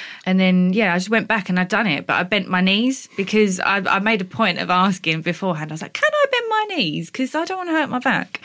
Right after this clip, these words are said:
I was like, "Yeah, of course you can." I was like, "Oh, piece of cake then."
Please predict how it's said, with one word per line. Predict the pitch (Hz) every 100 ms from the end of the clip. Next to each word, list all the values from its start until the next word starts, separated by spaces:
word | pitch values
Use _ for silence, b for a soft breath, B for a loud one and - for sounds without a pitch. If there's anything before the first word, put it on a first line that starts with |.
| B B B B -
I |
was | 185
like, | 190
"Yeah, | 277 160
of | -
course | - 349
you | -
can." | 139 143 _ _ _
I | -
was | -
like, | - _ _ -
"Oh, | 170 156
piece | 220 208 196
of |
cake | 208 240 208
then." | 180 143 78 180